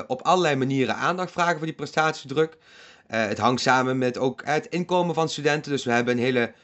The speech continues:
campagne samen met F N V Young United, Niet Mijn Schuld, waar we protesteren tegen dat leenstelsel.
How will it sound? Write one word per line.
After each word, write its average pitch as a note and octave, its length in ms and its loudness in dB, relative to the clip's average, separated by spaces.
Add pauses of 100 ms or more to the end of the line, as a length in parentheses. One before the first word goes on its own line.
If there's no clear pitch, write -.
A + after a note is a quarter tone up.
(120)
campagne C#3 460 2
samen B2+ 260 2
met A#2+ 240 -4
F A#2+ 40 -12
N A#2+ 60 -12
V A#2 120 0
Young A#2 220 2
United, A#2+ 460 2
Niet C3 120 -2
Mijn A2 160 -2
Schuld, D#3 360 0
waar B2 180 4
we A2 80 -4
protesteren D#3+ 680 -2
tegen D#3 220 2
dat C#3 100 0
leenstelsel. C#3 760 0